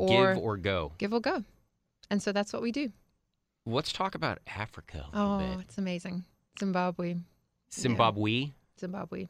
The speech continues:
Speaker 1: yeah.
Speaker 2: I always say Zimbabwe.
Speaker 1: I know.
Speaker 2: That's
Speaker 1: You
Speaker 2: how
Speaker 1: also
Speaker 2: Americans
Speaker 1: say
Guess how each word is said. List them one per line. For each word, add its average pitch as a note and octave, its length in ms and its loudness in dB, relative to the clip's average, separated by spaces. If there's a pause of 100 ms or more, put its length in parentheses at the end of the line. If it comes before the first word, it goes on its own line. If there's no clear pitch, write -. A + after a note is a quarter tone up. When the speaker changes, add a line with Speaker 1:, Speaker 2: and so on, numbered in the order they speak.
(140)
Speaker 1:
yeah. G3+ 220 -10 (280)
Speaker 2:
I A#2+ 80 4
always A#2+ 180 2
say A2 120 -2
Zimbabwe. F2+ 680 -2
Speaker 1:
I A3 120 4
know. G3 100 2
Speaker 2:
That's F3+ 140 4
Speaker 1:
You A3 60 6
Speaker 2:
how D4+ 60 8
Speaker 1:
also F4+ 120 6
Speaker 2:
Americans G4+ 260 4
Speaker 1:
say D4+ 40 6